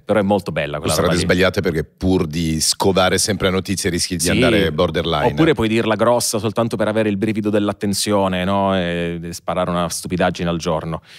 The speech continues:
Speaker 1: E l'altra cosa, che invece è quella, diciamo, più importante, più complicata e un po' più nascosta, e forse il vero superpotere, è essere quello che capisce le cose.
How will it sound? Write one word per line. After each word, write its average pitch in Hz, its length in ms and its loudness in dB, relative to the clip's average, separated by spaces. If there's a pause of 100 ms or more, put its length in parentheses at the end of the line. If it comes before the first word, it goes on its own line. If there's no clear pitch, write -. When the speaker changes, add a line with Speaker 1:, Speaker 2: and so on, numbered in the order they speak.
(120)
Speaker 1:
E 117 120 0
l'altra 160 380 2
cosa, 170 500 0
che - 80 -6
invece 107 240 -4
è - 40 -16
quella, 101 180 -2
diciamo, 98 220 -4
più - 160 -8
importante, 110 600 -2
più 107 120 -12
complicata 107 840 0
e 101 80 -4
un 98 100 -2
po' 98 100 -8
più 98 140 -4
nascosta, 110 840 0
e 98 100 -4
forse 101 380 -4
il 92 80 -2
vero 98 180 0
superpotere, 107 640 0
è - 20 -2
essere 98 300 -2
quello 104 160 0
che 90 100 -6
capisce 92 400 -2
le 78 80 -2
cose. - 380 -6